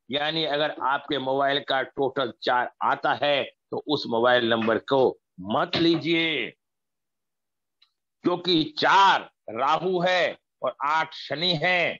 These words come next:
राहु शनि दोनों पापी ग्रह हैं।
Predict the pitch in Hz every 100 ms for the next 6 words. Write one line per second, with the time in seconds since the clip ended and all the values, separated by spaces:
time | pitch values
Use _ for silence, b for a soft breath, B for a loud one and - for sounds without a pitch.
0 | _ _ _ - 117 135 143 156 180 196
1 | - 160 175 196 170 143 160 185 165 147
2 | 143 156 185 180 180 165 175 170 110